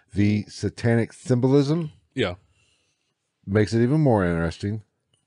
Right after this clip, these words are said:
Speaker 1: The seventies New York, not out of the fucking question.
Speaker 2: Oh, yeah.
Speaker 1: Or was it just,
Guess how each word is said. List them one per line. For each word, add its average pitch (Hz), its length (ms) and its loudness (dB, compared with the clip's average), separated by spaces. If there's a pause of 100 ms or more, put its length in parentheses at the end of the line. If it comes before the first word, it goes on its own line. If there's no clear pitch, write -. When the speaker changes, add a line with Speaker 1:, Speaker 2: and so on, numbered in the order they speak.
(400)
Speaker 1:
The 82 140 -8
seventies 139 880 0
New 110 180 -2
York, 127 380 2 (480)
not 107 420 0
out 104 200 4
of 117 80 0
the 127 80 -4
fucking 139 260 -2
question. 143 560 0
Speaker 2:
Oh, 107 120 0
yeah. 80 180 -6 (1600)
Speaker 1:
Or 127 540 6 (220)
was 104 380 4
it - 280 0 (300)
just, 107 540 0